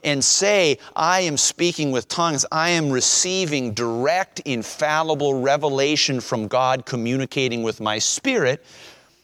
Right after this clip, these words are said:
that person might say, "In addition to these other reasons, that would be another reason why the gift of tongues has ceased." So here's an interpretive challenge. Scripture lays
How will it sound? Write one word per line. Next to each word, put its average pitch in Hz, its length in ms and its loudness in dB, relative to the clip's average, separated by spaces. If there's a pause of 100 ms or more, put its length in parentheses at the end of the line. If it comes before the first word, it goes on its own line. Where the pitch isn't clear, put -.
(240)
that 120 280 0
person 151 460 0
might 139 240 2
say, 147 200 2
"In 123 100 -2
addition 165 600 0
to 156 200 0
these 135 340 0
other 147 320 0
reasons, 113 560 -2 (280)
that 127 200 0
would 139 160 -2
be 131 220 0
another 135 580 0
reason 101 540 -4
why 87 460 -4 (260)
the 107 100 -4
gift 95 380 -4
of 87 180 -8
tongues 85 680 -6 (540)
has 87 220 -4
ceased." - 600 -2 (160)
So 135 160 0
here's 302 320 2
an 226 80 2
interpretive 170 560 0
challenge. 127 720 -2 (540)
Scripture - 800 0 (160)
lays 185 540 4